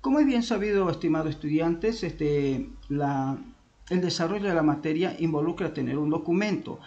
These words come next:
y este documento es el plan de clases. El día de hoy tenemos que hacer la presentación de la materia, hablar sobre la importancia de la materia, la aplicación en el campo laboral, los contenidos de la materia, los recursos de la materia,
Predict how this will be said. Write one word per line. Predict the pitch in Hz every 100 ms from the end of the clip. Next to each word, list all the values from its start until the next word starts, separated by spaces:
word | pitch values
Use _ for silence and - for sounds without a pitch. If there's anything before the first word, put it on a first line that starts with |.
| - -
y | 196
este | 196
documento | 175 170 165 165 175 165 214 -
es | 135 135
el | 123
plan | 131 147
de | 165
clases. | 170 196 170 123 120 - - -
El | 214 226
día | 269 240
de | 202
hoy | 202
tenemos | 202 170 170 180 233
que | - 165 156
hacer | 147 156 160
la | 151
presentación | 147 139 143 143 156
de | 143
la |
materia, | 127 127 185 202 214
hablar | - 147 147
sobre | 147 139
la | 135
importancia | 135 123 147 139 143
de |
la | 127 131
materia, | 185 196 202
la | 160
aplicación | - - 131 139 135 170 165
en | 143 127
el |
campo | 147 143 135
laboral, | 113 113 156 196
los | 175
contenidos | - 127 - 131 135
de | 123
la |
materia, | 120 - 190 202 190
los | 143
recursos | 139 139 170 -
de |
la | 131
materia, | 123 - 175 202 233